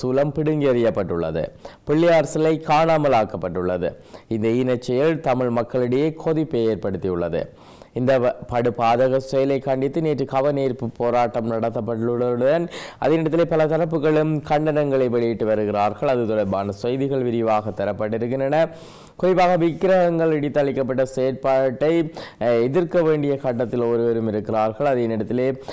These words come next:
வெடுக்குநாரி மலையிலே ஆதிலிங்கேஸ்வரர் ஆலயத்தை கடந்த நான்கு தலைமுறைகளாக அந்த பகுதி மக்கள் வழிபட்டு வருகிறார்கள்.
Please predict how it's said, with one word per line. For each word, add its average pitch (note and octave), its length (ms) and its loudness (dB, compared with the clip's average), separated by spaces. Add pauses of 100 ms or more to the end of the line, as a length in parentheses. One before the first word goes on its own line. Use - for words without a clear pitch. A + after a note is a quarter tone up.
(240)
வெடுக்குநாரி A#2+ 480 0
மலையிலே A#2 360 0
ஆதிலிங்கேஸ்வரர் A#2 920 0
ஆலயத்தை A2+ 580 0
கடந்த B2+ 640 2 (420)
நான்கு D3 520 2
தலைமுறைகளாக D3+ 720 2
அந்த C#3 180 0
பகுதி B2 340 0
மக்கள் A#2+ 320 -2
வழிபட்டு A2 500 0
வருகிறார்கள். E2 760 -2